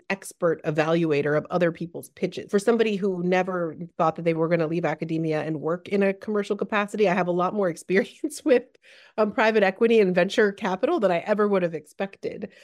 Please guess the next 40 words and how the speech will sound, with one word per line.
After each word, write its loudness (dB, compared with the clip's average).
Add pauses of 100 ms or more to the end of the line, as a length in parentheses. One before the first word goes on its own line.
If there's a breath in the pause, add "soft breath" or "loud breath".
(220 soft breath)
But 4
being 6
the 2
person 0
raising 4
it 4
on 2
my 0
own, 0
I 2
loved 2
it. -4
I 2
loved 2
it -4
because -4
I 0
had -2 (300)
over 2
two -4
decades -2
of -4
experience -4
in 6
solving 2
the 2
problem -2
that 2
I 2
was -6
raising -2
capital -4
to -10
solve. -6
I 0
had -2
already 2
shown 0
that -2
I -4